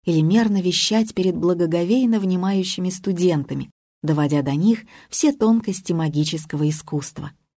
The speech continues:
Пока призрак неторопливо плыл мимо стеллажей, Айра добросовестно рассказывала историю своей короткой жизни. Не так много в ней было событий,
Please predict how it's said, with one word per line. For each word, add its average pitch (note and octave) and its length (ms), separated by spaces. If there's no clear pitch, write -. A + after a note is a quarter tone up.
Пока C#4+ 240
призрак G#3 500
неторопливо F3+ 640
плыл E3+ 320
мимо D#3+ 300
стеллажей, C#3 720
Айра C4+ 320
добросовестно A3 880
рассказывала G3+ 760
историю A#3 460
своей F#3 400
короткой G3+ 560
жизни. C#3+ 480
Не D#4+ 100
так D#4+ 220
много A#3 320
в D#3 80
ней D3 160
было D3+ 240
событий, D#3 640